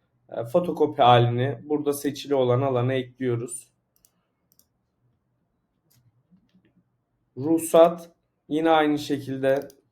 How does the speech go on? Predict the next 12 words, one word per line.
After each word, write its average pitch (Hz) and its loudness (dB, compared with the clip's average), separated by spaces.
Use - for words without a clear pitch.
sizin 135 -6
kendinize, 127 0
şahsınıza 123 0
ait 117 4
olan 113 0
ruhsatınızı 110 -10
seçip - -12
buraya 131 0
ekleyebilirsiniz. 127 -6
iban 180 4
belgesi 170 2
için 170 -8